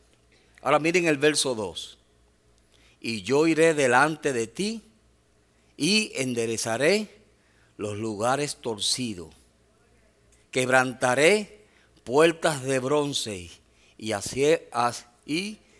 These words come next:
cerrojos de hierro haré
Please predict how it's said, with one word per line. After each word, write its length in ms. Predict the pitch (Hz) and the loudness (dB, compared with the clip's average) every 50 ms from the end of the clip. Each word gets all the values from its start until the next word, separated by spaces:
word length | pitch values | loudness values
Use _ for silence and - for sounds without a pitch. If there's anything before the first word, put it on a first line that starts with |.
| _ _ _ _ _ | _ _ _ _ _
cerrojos 920 | - - 135 120 110 104 104 123 147 175 190 190 190 196 196 185 - - _ _ _ _ - | -6 -4 -2 -2 -2 -4 -2 2 4 4 4 2 0 -4 -6 -8 -10 -16 _ _ _ _ -8
de 240 | 95 107 110 104 98 | -4 -4 -4 -2 -2
hierro 640 | 107 127 147 151 151 131 101 107 104 104 110 110 _ - - _ _ _ _ _ | 2 4 4 4 4 2 -2 -6 -6 -6 -8 -10 _ -20 -20 _ _ _ _ _
haré 540 | - 98 104 101 107 120 131 151 180 185 160 | 0 2 2 2 2 2 2 2 2 0 -4